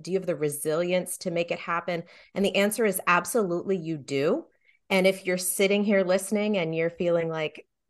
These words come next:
"I actually don't, and I feel weak and I feel insecure,"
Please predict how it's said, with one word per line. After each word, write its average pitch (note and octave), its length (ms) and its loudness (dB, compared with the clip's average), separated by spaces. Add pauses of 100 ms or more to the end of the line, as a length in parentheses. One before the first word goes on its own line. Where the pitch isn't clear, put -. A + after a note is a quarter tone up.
(180)
"I F#3+ 340 4
actually E3 800 -2
don't, D3+ 560 -2
and D3 180 -2
I C#3+ 140 -4
feel D#3+ 560 0
weak F#3+ 500 -4
and E3 140 -4
I C#3+ 100 -4
feel D3 260 -4
insecure," F3+ 880 -2